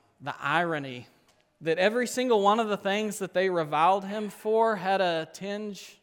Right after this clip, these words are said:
of truth to it. They called him the King of the Jews. They made fun of him for it, but the truth was he was the King of the Jews. He was the King of the world. They talked about,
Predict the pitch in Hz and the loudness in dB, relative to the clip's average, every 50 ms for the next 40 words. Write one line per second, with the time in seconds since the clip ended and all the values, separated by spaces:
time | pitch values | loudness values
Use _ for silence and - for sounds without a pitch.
0 | _ - 160 156 - - - - 160 143 135 - - - - 120 110 107 - - | _ -14 -14 -14 -14 -16 -10 -8 -6 -6 -8 -10 -18 -16 -12 -10 -10 -10 -12 -14
1 | _ _ _ _ _ _ _ _ _ _ _ _ _ _ _ _ _ _ _ _ | _ _ _ _ _ _ _ _ _ _ _ _ _ _ _ _ _ _ _ _
2 | - 185 180 - 233 240 247 247 247 226 202 - 240 240 240 233 220 214 190 175 | -4 -2 4 6 6 8 8 6 4 2 0 -2 -2 -2 0 0 0 0 -2 -2
3 | 190 220 233 220 208 180 160 147 185 180 196 202 202 196 - 220 226 233 202 190 | -4 -2 0 0 0 0 -2 -2 -2 0 0 0 0 2 0 0 0 0 0 -2
4 | 196 185 - - 185 185 185 185 196 180 190 180 - 240 240 - 233 240 233 226 | -4 -4 -4 0 2 2 4 2 0 -4 -4 -4 -2 -4 -4 0 4 4 4 4
5 | 220 226 208 226 247 247 220 190 - 220 208 196 190 185 185 165 175 185 175 160 | 4 4 6 6 6 6 4 -2 -4 -2 -4 -4 -4 -6 -6 -6 -2 0 0 0
6 | 160 - 208 202 202 196 196 - 226 226 220 220 214 196 - - - - - - | -2 -4 -6 -6 -6 -6 -8 -6 -4 -2 0 0 0 0 -2 -8 -18 -20 -8 0
7 | 175 190 180 175 190 214 220 214 190 165 156 151 180 190 185 190 233 240 233 240 | 0 2 4 4 6 8 10 10 8 8 6 2 0 0 4 6 6 6 6 4
8 | 247 214 226 220 208 | 2 6 6 6 6